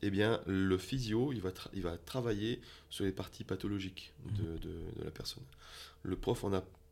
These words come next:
Speaker 1: le prof en activité physique adaptée, on va l'appeler comme ça,
Speaker 2: Mhm.
Speaker 1: euh, lui va travailler sur tout le potentiel restant.
Speaker 2: Mhm.
Speaker 1: Euh, et donc l'idée, c'est qu'il optimise tout ce potentiel restant pour accélérer et le remettre un peu dans la vie sociale, et cetera. Enfin,
Speaker 2: Mhm.
Speaker 1: donc,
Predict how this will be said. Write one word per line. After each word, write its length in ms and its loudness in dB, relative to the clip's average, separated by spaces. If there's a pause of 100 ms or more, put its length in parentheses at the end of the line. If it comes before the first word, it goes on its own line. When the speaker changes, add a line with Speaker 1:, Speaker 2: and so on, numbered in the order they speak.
(480)
Speaker 1:
le 60 -10
prof 260 -2
en 60 -2
activité 340 -4
physique 220 -6
adaptée, 240 -4
on 60 -2
va 40 -4
l'appeler 180 -10
comme 100 -4
ça, 200 -4
Speaker 2:
Mhm. 60 2 (400)
Speaker 1:
euh, 120 4
lui 140 4
va 80 6
travailler 340 4
sur 400 2 (360)
tout 80 -4
le 60 -8
potentiel 380 0
restant. 300 -2 (400)
Speaker 2:
Mhm. 60 2 (280)
Speaker 1:
Euh, 420 2
et 100 6
donc 220 4
l'idée, 160 6
c'est 140 -2
qu'il 160 0
optimise 540 4
tout 120 -6
ce 100 -4
potentiel 360 4
restant 380 4 (380)
pour 340 6
accélérer 640 6
et 40 2
le 60 2
remettre 420 0
un 100 -4
peu 220 0
dans 80 0
la 140 -6
vie 100 -6
sociale, 380 -6
et 80 -8
cetera. 320 -8
Enfin, 120 4
Speaker 2:
Mhm. 680 -6
Speaker 1:
donc, 300 2